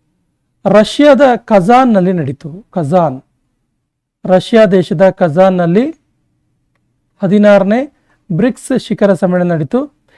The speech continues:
ಸ್ನೇಹಿತರೆ, ಬ್ರಿಕ್ಸ್ ಬಗ್ಗೆ ತುಂಬ ಇಂಪಾರ್ಟೆಂಟ್ ಆಗಿ ತುಂಬ ಸರಿ ಎಕ್ಸಾಮಲ್ಲಿ ಕೇಳ್ತಾ ಇದ್ದಾರೆ. ನೋಡಿ,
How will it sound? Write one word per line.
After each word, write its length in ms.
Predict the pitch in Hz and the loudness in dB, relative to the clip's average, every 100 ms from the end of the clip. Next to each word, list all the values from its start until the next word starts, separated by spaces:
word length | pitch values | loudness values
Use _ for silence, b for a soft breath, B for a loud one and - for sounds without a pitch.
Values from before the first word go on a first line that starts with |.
| b | b
ಸ್ನೇಹಿತರೆ, 440 | - 247 254 294 247 | -4 0 2 2 2
ಬ್ರಿಕ್ಸ್ 420 | 175 233 - 254 | 2 -2 -4 -2
ಬಗ್ಗೆ 280 | 247 233 240 | 0 0 -2
ತುಂಬ 300 | 202 202 202 | 0 2 2
ಇಂಪಾರ್ಟೆಂಟ್ 600 | 185 196 196 196 190 185 | 0 0 0 0 -2 -2
ಆಗಿ 220 | 160 180 | -2 -4
ತುಂಬ 340 | - 240 269 | -2 0 0
ಸರಿ 280 | 214 208 196 | -2 -2 -2
ಎಕ್ಸಾಮಲ್ಲಿ 680 | 175 135 170 170 165 214 - _ _ _ | -2 -2 -2 -2 -4 -8 -14 _ _ _
ಕೇಳ್ತಾ 320 | 202 175 180 | -2 0 0
ಇದ್ದಾರೆ. 380 | 170 180 269 - _ _ _ _ | 0 0 -2 -6 _ _ _ _
ನೋಡಿ, 400 | 240 262 226 240 | 0 2 0 -2